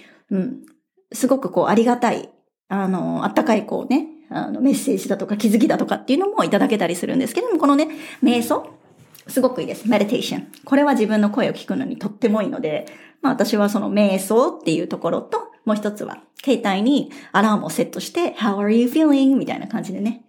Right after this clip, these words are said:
そのアラームが鳴る瞬間に感じるってことをやってました。そして、もう一つ。I have threeね。全部で三つあります。もう一つは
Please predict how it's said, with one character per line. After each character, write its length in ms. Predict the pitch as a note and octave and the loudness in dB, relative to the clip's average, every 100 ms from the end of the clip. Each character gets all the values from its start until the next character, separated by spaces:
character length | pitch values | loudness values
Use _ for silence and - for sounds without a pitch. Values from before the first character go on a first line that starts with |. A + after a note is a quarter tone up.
| - | -6
そ 140 | G#3+ | -2
の 160 | G3 - - - - | -2 -4 -8 -20 -6
ア 80 | G3 | 0
ラ 80 | G#3 | 2
ー 40 | G3+ | 2
ム 60 | |
が 80 | F3+ | 0
鳴 120 | F#3 | 0
る 100 | B3 | 0
瞬 240 | C4 C4+ C4+ | 2 0 2
間 200 | C#4 D#4+ | 0 -2
に 200 | F#4+ - | -4 -6
感 220 | G3+ G#3+ | 0 2
じ 80 | A3 | 2
る 60 | |
っ 40 | C4 | 2
て 80 | G4 | 0
こ 80 | |
と 60 | - | -2
を 40 | |
や 60 | - | -8
っ 20 | |
て 60 | F#3 | -10
ま 140 | F#3+ | -12
し 80 | - | -12
た。 80 | - _ _ _ _ _ _ _ - - | -18 _ _ _ _ _ _ _ -20 -20
そ 220 | - C4+ | -6 -4
し 240 | C4 - - | -2 -6 -6
て、 300 | F#4 - - - - - - - | -4 -6 -10 -20 -20 -20 -10 0
も 440 | G3+ C4 C#4+ C#4+ | 4 6 4 2
う 20 | |
一 360 | - - - A3+ | -2 -6 -2 -2
つ。 220 | - - - | -2 -6 -2
I 140 | C4+ | 2
have 100 | B3+ | 2
three 340 | - - G3 | 0 -2 -2
ね。 160 | - G#3 | -2 -10
全 340 | - B3+ C4+ G3+ | 0 4 4 2
部 80 | - | -2
で 120 | - | -8
三 200 | - - | -8 -10
つ 180 | - F#3+ | -4 -4
あ 60 | |
り 100 | F3+ | -2
ま 100 | F#3 | -4
す。 140 | - - - - - _ _ | -8 -12 -20 -20 -20 _ _
も 80 | C#4 | 0
う 20 | |
一 140 | C#4+ | 0
つ 120 | D#4 F#3+ | -4 -4
は 220 | - | -6